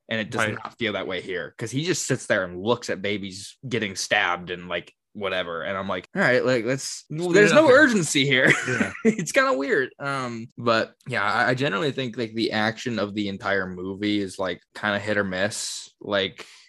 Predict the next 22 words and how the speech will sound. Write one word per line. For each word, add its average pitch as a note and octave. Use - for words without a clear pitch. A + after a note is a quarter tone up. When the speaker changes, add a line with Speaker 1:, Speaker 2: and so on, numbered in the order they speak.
Speaker 1:
I F#2
feel A2
like G#2
the -
best G2
action G2
is F#2
usually F#2+
from F#2+
the F2
Batman. G2
Um, F#2
and F#2+
I G2
think G2
in F#2+
the F2
Speaker 2:
Surprise, C3
Speaker 1:
last -
Speaker 2:
surprise. G#2+
Speaker 1:
Yeah. G2
<laughs> D#4